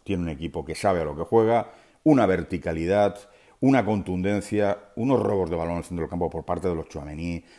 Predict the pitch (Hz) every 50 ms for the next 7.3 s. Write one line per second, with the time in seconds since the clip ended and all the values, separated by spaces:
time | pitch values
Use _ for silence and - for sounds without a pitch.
0 | _ - 87 85 - - - 82 78 76 76 73 82 87 90 87 85 85 87 82
1 | 76 - - - - - 73 90 82 78 78 76 90 92 85 87 90 92 - -
2 | 147 156 - - - 139 143 - - - 120 113 - - 143 123 - - 104 92
3 | 101 123 135 - - - - - _ _ _ - - - - - - - - -
4 | - - - - - - 135 147 - - - 120 117 107 82 - - 120 254 -
5 | - 127 127 120 110 98 87 107 117 92 - - 82 76 - - 123 147 139 117
6 | 101 90 87 82 98 98 90 87 85 90 95 95 110 110 101 85 73 76 80 80
7 | 82 92 107 104 -